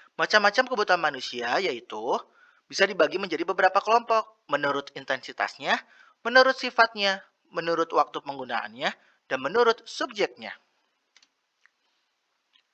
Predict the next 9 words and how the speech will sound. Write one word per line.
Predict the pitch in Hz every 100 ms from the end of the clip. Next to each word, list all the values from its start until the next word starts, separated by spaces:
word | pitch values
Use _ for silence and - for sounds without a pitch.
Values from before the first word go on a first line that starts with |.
| _ _ _ _ _ _ _ _ _ _ _ -
Kebutuhan | 233 269 277 294
manusia | 254 240 214 160
menurut | 180 190 165 180
intensitasnya | 175 175 170 175 202 - 160 127 123
itu | 131 185
dibagi | 180 - 139
menjadi | 175 175
tiga | 175 185 196
macam. | 240 254 240